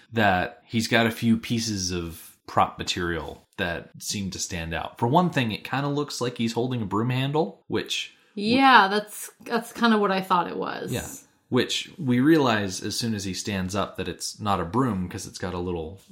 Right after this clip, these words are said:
Speaker 1: guard on it. I don't know the exact terminology of that little guard piece, but what he's holding is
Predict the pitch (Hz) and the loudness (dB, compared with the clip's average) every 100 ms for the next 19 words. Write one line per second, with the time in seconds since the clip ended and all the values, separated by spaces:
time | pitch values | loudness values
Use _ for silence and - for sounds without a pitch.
0 | 92 95 98 98 80 78 78 - _ - | -6 0 0 0 -2 -6 -10 -14 _ -20
1 | - _ 101 101 113 117 113 110 104 95 | -20 _ -2 0 0 0 0 -2 -2 -4
2 | 85 - - 98 104 - - 117 107 98 | -6 -8 -6 2 2 2 -2 0 0 2
3 | 95 98 95 98 90 - 92 87 92 87 | 2 0 0 -2 -2 -2 -4 -4 -2 -4
4 | 82 - - 85 76 95 107 117 113 151 | -4 -10 -8 -8 -4 0 2 2 0 -4
5 | 170 - - - _ - 117 117 117 110 | -2 -4 -8 -10 _ 0 2 4 4 2
6 | - 175 190 117 78 78 - _ - 107 | 0 0 2 0 -2 -6 -12 _ -4 0
7 | 95 92 - | 0 0 -6